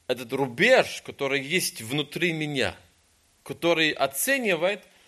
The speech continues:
рука грязная, весь грязный,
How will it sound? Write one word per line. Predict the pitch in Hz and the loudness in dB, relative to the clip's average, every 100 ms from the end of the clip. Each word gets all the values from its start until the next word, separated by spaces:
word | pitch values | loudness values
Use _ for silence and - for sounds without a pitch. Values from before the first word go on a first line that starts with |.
| _ _ | _ _
рука | 127 143 165 180 | -6 -4 0 0
грязная, | 151 196 240 180 143 104 90 - _ _ _ _ _ _ _ _ _ _ - | 2 2 2 2 -2 -4 -6 -20 _ _ _ _ _ _ _ _ _ _ -16
весь | 117 220 190 | -4 -2 -2
грязный, | 151 156 151 117 104 | 0 2 2 0 -4